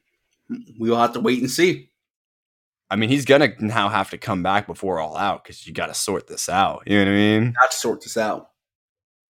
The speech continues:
Speaker 2: 'Cause Kenny's gonna be pissed that they went with Hangman. I mean, obviously they haven't confirmed Hangman as their tag partner yet. I don't even think they have on B T E yet. But my point is,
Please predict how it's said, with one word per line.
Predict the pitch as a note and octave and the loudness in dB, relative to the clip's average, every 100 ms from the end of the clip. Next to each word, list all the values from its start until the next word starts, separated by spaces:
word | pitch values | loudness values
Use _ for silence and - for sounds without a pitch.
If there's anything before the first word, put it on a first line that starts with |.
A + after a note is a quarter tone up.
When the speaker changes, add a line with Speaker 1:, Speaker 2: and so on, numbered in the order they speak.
| _ - | _ -10
Speaker 2:
'Cause | F#2 | -8
Kenny's | - A#2+ C3+ G2+ | -2 0 2 0
gonna | G2+ | -2
be | F2 E2+ - | -2 -8 -10
pissed | - B2+ - | -2 0 0
that | - | -4
they | F2 F#2 | -2 0
went | F#2 | 0
with | D2+ | -4
Hangman. | G#2+ F#2+ F2+ D#2 D2 C#2+ E2+ - _ _ _ _ _ _ _ _ _ _ _ _ _ _ _ | -4 -2 -2 -6 -12 -12 -14 -16 _ _ _ _ _ _ _ _ _ _ _ _ _ _ _
I | A#2 | 2
mean, | C3+ B2+ | 4 6
obviously | C3+ B2+ B2 | 4 4 2
they | |
haven't | A2+ G2 | 2 0
confirmed | F2+ F2 F#2+ F2 | -4 -2 -2 -2
Hangman | F2 E2 | -8 -8
as | D#2+ - | -10 -10
their | |
tag | D#2 E2+ - | -8 -6 -4
partner | - C#2+ E2 | -2 -2 -2
yet. | D#2 | -4
I | |
don't | F2+ | -4
even | F#2+ | -4
think | F#2 - | -4 -6
they | F#2+ | -4
have | E2+ | -4
on | E2+ | -6
B | E2+ F2 | -10 -10
T | - | -12
E | D2+ E2+ | -12 -10
yet. | D2+ F#2 | -10 -2
But | |
my | A2+ | 0
point | A#2+ F#3 D3+ | 4 6 6
is, | G2+ E2+ | 4 -2